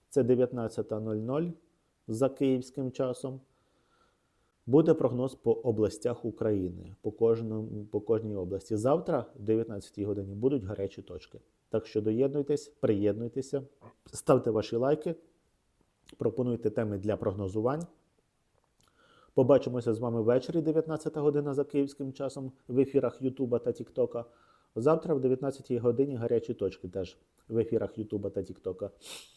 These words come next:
Бажаю всім хорошого, мирного, продуктивного тижня, побільше позитиву.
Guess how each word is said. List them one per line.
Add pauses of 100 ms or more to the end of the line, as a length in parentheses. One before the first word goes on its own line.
(200)
Бажаю
всім (340)
хорошого,
мирного,
продуктивного
тижня, (460)
побільше
позитиву.